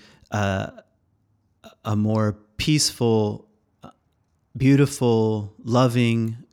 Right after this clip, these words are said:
good, generative, and whole world, and to imagine,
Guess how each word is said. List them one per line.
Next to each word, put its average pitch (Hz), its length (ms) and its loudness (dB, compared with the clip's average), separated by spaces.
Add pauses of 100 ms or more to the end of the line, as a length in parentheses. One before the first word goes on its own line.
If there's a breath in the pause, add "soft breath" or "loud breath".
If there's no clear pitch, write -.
good, 123 540 0 (300 soft breath)
generative, 123 1040 0 (760)
and 113 160 0
whole 147 600 0
world, 113 480 0 (120)
and 160 640 2
to 156 220 2
imagine, 160 760 2